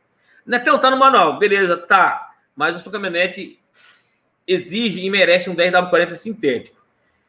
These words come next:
Faz o que eu te falo. Coloca o dez quarenta e faz umas três trocas de mil quilômetros.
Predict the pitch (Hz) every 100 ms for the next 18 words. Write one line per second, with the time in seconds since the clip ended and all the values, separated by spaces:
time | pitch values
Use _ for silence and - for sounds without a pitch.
0 | _ _ _ _ _ _ 175 202 247 -
1 | - _ 180 208 202 190 190 170 156 -
2 | 151 _ 175 202 226 226 190 170 147 156
3 | 160 147 208 196 - 185 208 185 - -
4 | 247 - 196 196 190 208 196 226 185 170
5 | 170 - -